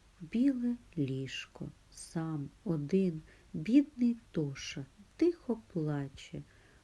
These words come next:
Вже давно в лікарні він. Хлопче, щоб про те всі знали, розкажи товаришам, щоб патронів не чіпали, що загрожують рукам.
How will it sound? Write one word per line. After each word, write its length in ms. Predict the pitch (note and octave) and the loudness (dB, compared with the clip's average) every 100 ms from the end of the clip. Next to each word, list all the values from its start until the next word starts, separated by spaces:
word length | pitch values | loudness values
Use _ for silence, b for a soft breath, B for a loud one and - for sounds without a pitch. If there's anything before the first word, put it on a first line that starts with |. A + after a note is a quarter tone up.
| - | -10
Вже 180 | F#3 A3+ | -2 -2
давно 380 | A3 A3+ A3+ A3+ | 0 0 0 0
в 80 | |
лікарні 760 | A#3 A#3 - F#3+ D3+ C#3 C3+ C#3 | 0 -2 -2 -2 0 -2 -6 -6
він. 320 | C3+ C3 B2 - b b b - | -6 -6 -8 -12 b b b -20
Хлопче, 920 | - D3+ C3 C#3+ F#3 - - - C3 - b b b b b - - | -6 -4 -2 -2 -4 -6 -14 -10 -10 -12 b b b b b -20 -20
щоб 340 | - - E3+ | -10 -2 -2
про 280 | - - F3+ | -2 0 0
те 260 | F3+ G#3+ G#3+ | 2 0 0
всі 300 | A3 - E3 | -2 -2 -2
знали, 680 | - D3 D#3 G#3+ A#3+ D#3+ D3 - - | 0 -2 0 0 0 -2 -6 -10 -4
розкажи 640 | G3 A#3 - - C4+ B3+ F#3 | 0 0 -2 -2 0 2 0
товаришам, 880 | - C#3 C#3 D3 - - C3+ B2 B2 - - - - | 0 0 0 -4 -6 -6 -6 -6 -10 -18 -20 -20 -14
щоб 320 | - - D3 | -8 -4 -4
патронів 920 | - - B2+ - C#3+ C#3+ A3+ A3 C3+ - - - - | -4 -8 -8 -6 -2 0 -2 -4 -8 -10 -20 -18 -6
не 240 | D3 C#3 | -2 -2
чіпали, 720 | B2+ - G3 - F#3 D#3 D3 D3+ - - | -4 -6 -6 -2 -2 -2 -4 -6 -12 -20
що 320 | - - D#3 | -12 -2 -2
загрожують 1040 | - C3 G#2+ B2+ E3+ A3 - C#3+ B2 - - - - E3+ | 0 -4 -4 -2 -2 -2 -4 -6 -6 -12 -20 -20 -16 -8
рукам. 520 | F3 F3 - C#3 | -6 -6 -8 -8